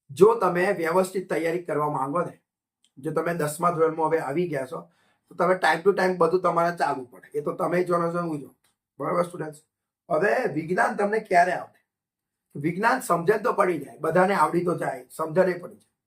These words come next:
તો પણ વિદ્યાર્થીને વિજ્ઞાનમાં ઓછા માર્ક્સ આવે છે. એનું કારણ શું? એનું કારણ એક જ છે કે સ્કૂલની અંદર એવો વિજ્ઞાન ભણે છે, સારી રીતે ભણે છે, પણ એવો એને તૈયારી તો કરવી પડે ને. તૈયારી ના કરો તો શું મતલબ? જેમ કે તમારા પેપર,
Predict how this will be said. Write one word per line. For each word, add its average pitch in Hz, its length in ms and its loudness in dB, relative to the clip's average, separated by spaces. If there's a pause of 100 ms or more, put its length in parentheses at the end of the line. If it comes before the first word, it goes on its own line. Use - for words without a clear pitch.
(320)
તો 202 120 4
પણ 208 220 0
વિદ્યાર્થીને 202 500 4
વિજ્ઞાનમાં 190 500 -2
ઓછા 170 240 0
માર્ક્સ 170 260 -2
આવે 170 160 -4
છે. 175 80 -6
એનું 175 180 -6
કારણ 165 280 -4
શું? - 180 -20 (560)
એનું 208 180 -4
કારણ 196 280 2
એક 185 200 -2
જ 196 120 0
છે - 200 -6
કે 208 160 -4
સ્કૂલની 190 540 -2
અંદર 202 200 0
એવો 208 140 6
વિજ્ઞાન 180 360 0
ભણે 190 280 2
છે, - 140 -14 (640)
સારી - 480 -2
રીતે 214 200 0
ભણે 143 260 -4
છે, - 100 -20 (400)
પણ 202 200 -4
એવો 190 400 2 (260)
એને 160 220 0
તૈયારી 156 480 -2
તો 214 140 0
કરવી 214 220 -4
પડે 262 300 2
ને. 190 260 -6
તૈયારી 175 380 0
ના 196 160 4
કરો 214 240 0
તો 233 120 0
શું 214 160 -2
મતલબ? - 260 -2 (160)
જેમ 147 100 -8
કે 180 80 -2
તમારા 180 280 0
પેપર, 185 520 0